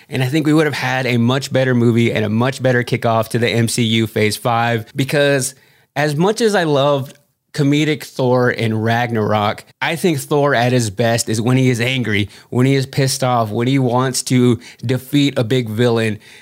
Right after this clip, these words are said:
him dropping in and saying, "Bring me Thanos." Like, that is the Thor that I like. And we lost that after Endgame. And then instead in Thor, Love and Thunder, we get this really goofy, jolly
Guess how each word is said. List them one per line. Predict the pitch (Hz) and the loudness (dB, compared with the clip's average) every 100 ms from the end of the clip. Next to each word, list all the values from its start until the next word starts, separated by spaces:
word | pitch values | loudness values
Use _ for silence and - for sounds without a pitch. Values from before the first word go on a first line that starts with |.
| - | -10
him | - 156 160 135 | -2 0 0 -2
dropping | 131 143 135 131 | -2 -2 0 0
in | 135 | 2
and | 131 | 2
saying, | 123 139 127 135 123 | 0 0 0 2 2
"Bring | 165 196 185 | 2 4 4
me | 175 190 185 | 4 4 2
Thanos." | 196 185 175 170 139 | 0 -2 0 0 -2
Like, | 123 123 | -2 -2
that | 135 160 | -2 -2
is | 151 123 | -2 -2
the | 131 | -4
Thor | - 127 127 120 | 0 0 2 2
that | 113 104 | 0 0
I | 107 120 | 0 0
like. | 107 101 - - _ | 0 0 -4 -10 _
And | - 127 131 | -4 -2 2
we | 135 143 | 2 2
lost | 120 127 131 - | 2 2 0 -2
that | 117 113 - | 0 0 0
after | 120 117 - 113 | -2 -4 -2 -2
Endgame. | 110 117 117 101 98 92 110 - | 0 0 2 0 -2 -4 -6 0
And | 135 | 0
then | 147 | 2
instead | 139 147 147 | 0 0 0
in | 139 | 0
Thor, | 127 127 127 | 0 0 2
Love | 123 123 | 2 0
and | 120 | 0
Thunder, | 123 143 135 | 0 0 0
we | 127 | 0
get | 113 117 | 0 -2
this | 117 | -2
really | 127 127 123 | 0 2 0
goofy, | 107 127 127 123 117 | 0 0 2 0 0
jolly | 113 120 120 120 117 | 2 0 2 2 0